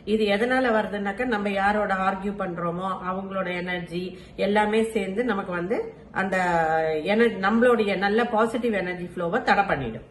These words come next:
வேர்ப்பறையில, அதாவது ஹால்ல ஏதாவது வந்து லைவ் பிளான்ட் வச்சிருப்போம் இல்லையா? அஹ்,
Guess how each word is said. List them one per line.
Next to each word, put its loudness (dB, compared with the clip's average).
வேர்ப்பறையில, -2
அதாவது -2
ஹால்ல -2
ஏதாவது 4
வந்து 2
லைவ் 4
பிளான்ட் 4
வச்சிருப்போம் -4
இல்லையா? -4
அஹ், -2